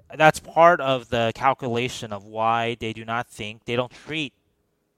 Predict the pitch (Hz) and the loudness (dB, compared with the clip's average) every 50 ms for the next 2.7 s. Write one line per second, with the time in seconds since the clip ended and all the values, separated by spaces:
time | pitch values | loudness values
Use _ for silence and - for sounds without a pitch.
0 | _ _ _ - 117 117 113 113 - - 110 104 104 101 - - - 113 113 120 | _ _ _ -8 -6 -6 -6 -6 -4 -4 -4 -4 -4 -6 -10 -14 -16 -16 -16 -16
1 | 107 107 107 107 110 104 - 117 110 110 110 113 113 113 113 117 123 117 - 147 | -14 -8 -6 -6 -6 -4 -6 -6 -6 -6 -8 -8 -8 -10 -10 -10 -12 -14 -12 -14
2 | 160 - - - 117 98 90 90 87 85 85 80 _ _ | -14 -14 -16 -18 -18 -20 -20 -20 -20 -20 _ -20 _ _